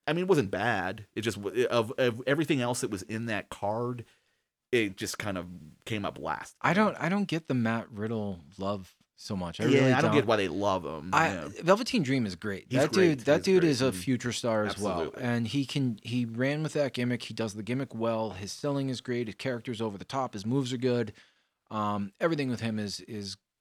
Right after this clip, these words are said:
Speaker 2: just great. Um, Matt, and this is no, like,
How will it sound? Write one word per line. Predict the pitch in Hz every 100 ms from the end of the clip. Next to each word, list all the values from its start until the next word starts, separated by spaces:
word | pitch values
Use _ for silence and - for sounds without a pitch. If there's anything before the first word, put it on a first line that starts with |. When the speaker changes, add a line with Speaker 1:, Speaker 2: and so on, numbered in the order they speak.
| 139
Speaker 2:
just | 123 120 98
great. | 107 110 113 92 - _
Um, | 120 113 110 110 101 110 _ _ - -
Matt, | 156 175 160
and | 160
this | 196
is | 208
no, | 180 160 -
like, | 143 131